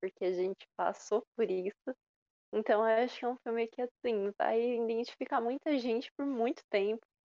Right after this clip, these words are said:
e ele vai ser uma grande referência por muito tempo. Então, assim,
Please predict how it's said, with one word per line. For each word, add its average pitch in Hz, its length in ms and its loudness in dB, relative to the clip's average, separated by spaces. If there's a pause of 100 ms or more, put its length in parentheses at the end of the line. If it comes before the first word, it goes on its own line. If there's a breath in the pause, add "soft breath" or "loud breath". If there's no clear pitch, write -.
(280)
e 208 60 4
ele 233 200 4
vai 233 140 2
ser 240 220 0
uma 277 160 0
grande 185 340 0
referência 180 500 -6
por 185 120 0
muito 190 320 -6
tempo. 180 260 -6 (720)
Então, 202 360 0
assim, 202 600 -2